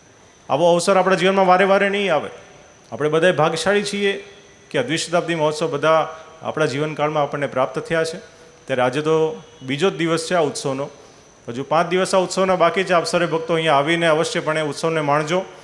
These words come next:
અને શિક્ષાપત્રી લેખન અને આચાર્ય પદ સ્થાપનના બસો વર્ષ પૂર્ણ થતાં આજે આપણે બધાએ લક્ષ્મીનારાયણ દેવ હરિકૃષ્ણ મહારાજની સામે આપણે પ્રણ લેવું જોઈએ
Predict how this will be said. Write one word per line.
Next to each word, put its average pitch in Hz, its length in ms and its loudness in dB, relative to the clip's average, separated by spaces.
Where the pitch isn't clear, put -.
અને 151 200 0
શિક્ષાપત્રી 185 500 0
લેખન 180 300 -2
અને 175 120 -2
આચાર્ય 170 280 0
પદ 170 100 -2
સ્થાપનના 160 440 -2
બસો 147 260 -6
વર્ષ 165 200 -2
પૂર્ણ 165 240 -6
થતાં 165 640 -2
આજે 127 160 -4
આપણે 143 180 -2
બધાએ 143 380 0
લક્ષ્મીનારાયણ 156 480 -6
દેવ 151 180 0
હરિકૃષ્ણ 147 340 -8
મહારાજની 151 360 0
સામે 147 280 -4
આપણે 147 180 -4
પ્રણ 151 220 -4
લેવું 160 220 -4
જોઈએ 160 260 -6